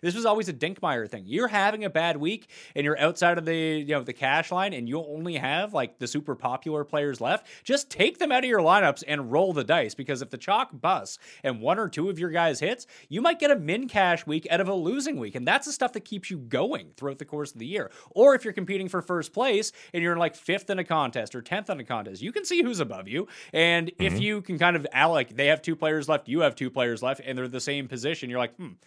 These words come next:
Speaker 1: chances are we have the same two guys here. So I can't catch this guy if that's the case." And if you're playing for first, you're gonna have to pivot off that player onto someone else.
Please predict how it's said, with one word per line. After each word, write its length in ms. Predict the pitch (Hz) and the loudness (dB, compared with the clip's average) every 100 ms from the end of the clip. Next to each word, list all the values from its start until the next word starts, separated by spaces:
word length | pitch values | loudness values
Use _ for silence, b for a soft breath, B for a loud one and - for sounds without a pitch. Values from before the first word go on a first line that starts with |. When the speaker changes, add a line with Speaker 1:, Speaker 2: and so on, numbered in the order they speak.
| b b b - | b b b 0
Speaker 1:
chances 320 | - - 311 | 2 4 4
are 100 | 285 | 4
we 120 | 247 | 6
have 140 | 196 | 4
the 60 | 175 | 2
same 240 | 156 202 | -4 -6
two 160 | 190 185 | -4 -4
guys 400 | 135 147 180 143 | 4 4 4 0
here. 280 | - - _ B B | -6 -12 _ B B
So 380 | - 175 151 - - | 4 8 8 4 4
I 200 | 185 269 | 6 6
can't 420 | - 233 226 - | 2 -2 -2 -6
catch 360 | - 208 - - | -2 0 0 -4
this 240 | 151 - | -4 0
guy 340 | 139 123 120 131 | 4 4 4 -2
if 140 | 139 | -4
that's 300 | 139 131 - | -2 -2 -4
the 100 | 120 | -8
case." 300 | 180 160 98 | -4 -4 -6
And 60 | 123 | -12
if 60 | |
you're 80 | 139 | -10
playing 280 | 147 170 151 | -6 -6 -6
for 140 | 131 | -12
first, 360 | 117 233 226 - b b b | -8 -2 -2 -4 b b b
you're 80 | 123 | 0
gonna 160 | 202 | 8
have 140 | 240 247 | 10 10
to 80 | - | 6
pivot 240 | 233 233 | 0 2
off 160 | 233 233 | 0 2
that 160 | 226 | 0
player 220 | 233 233 | 2 2
onto 160 | 240 226 | 0 -2
someone 300 | - 233 247 | -4 -4 -6
else. 420 | 160 - - - | -8 -10 -14 -14